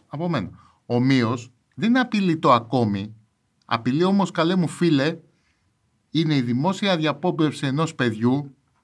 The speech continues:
το τραύμα το ψυχολογικό που θα του μεταφέρει για όλη του τη ζωή, έτσι. Η κακοποίηση μιας γυναίκας,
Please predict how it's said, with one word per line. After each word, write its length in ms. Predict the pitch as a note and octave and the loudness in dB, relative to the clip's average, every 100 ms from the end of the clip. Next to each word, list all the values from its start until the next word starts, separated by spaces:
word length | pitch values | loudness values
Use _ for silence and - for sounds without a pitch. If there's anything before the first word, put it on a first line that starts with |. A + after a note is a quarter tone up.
| _ _ _ | _ _ _
το 120 | B2 | -6
τραύμα 340 | A2+ D#3 F#3 F#3+ | -2 0 0 0
το 100 | F3+ | -4
ψυχολογικό 600 | - E3 C#3+ C3 B2 D3+ | -6 -4 -2 -2 -2 -6
που 80 | - | -4
θα 160 | B2+ | -8
του 220 | A#2+ A#2+ A#2 A#2+ - _ _ | -6 -8 -8 -12 -12 _ _
μεταφέρει 760 | B2 A#2+ A#2+ A2+ D#3 C#3+ G#2+ - - _ - | -6 -2 -2 -2 -2 0 -2 -6 -20 _ -4
για 220 | A#2 B2 | 0 2
όλη 200 | D#3 C#3+ | 2 -2
του 180 | C#3 A2+ | -6 -8
τη 100 | A2+ | -4
ζωή, 520 | A#2 G#2 A2 A#2 A2+ _ _ _ _ | -2 0 -2 -4 -8 _ _ _ _
έτσι. 440 | A2+ A#2 D3+ C3+ - - _ _ _ _ _ | -6 -6 -4 -6 -8 -16 _ _ _ _ _
Η 80 | C3+ | -8
κακοποίηση 600 | B2 D3+ D#3 C#3+ A3 G#3 | 0 2 2 2 0 2
μιας 240 | G#3 F#3+ D3 | 2 2 0
γυναίκας, 720 | D3+ D3+ C#3+ C#3 D3+ D#3+ | 0 2 0 2 -2 -2